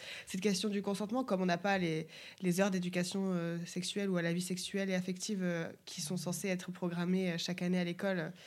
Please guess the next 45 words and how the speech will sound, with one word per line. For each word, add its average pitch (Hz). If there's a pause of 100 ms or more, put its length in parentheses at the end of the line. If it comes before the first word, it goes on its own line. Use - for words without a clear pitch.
(460)
comme 185
on 180
sait 208
que 202
c'est 180
difficilement 190
mis 196
en 185
place, 233 (200)
si 247
on 190
peut, 220
euh, 185
donner 208
des 214
clés, 220
nous, 220
à, 202
à 180
des 180
très 208
jeunes 208
personnes, 202
euh, 180
avec 202
ce -
podcast, 190 (360)
ce -
sera 180
cool. 285
Et 208
puis 185
pas 285
que 285
aux 220
très 202
jeunes, 214
quoi, 185
parce 175
que -
les 180
questions 185
du 196
consentement, 190
euh, 185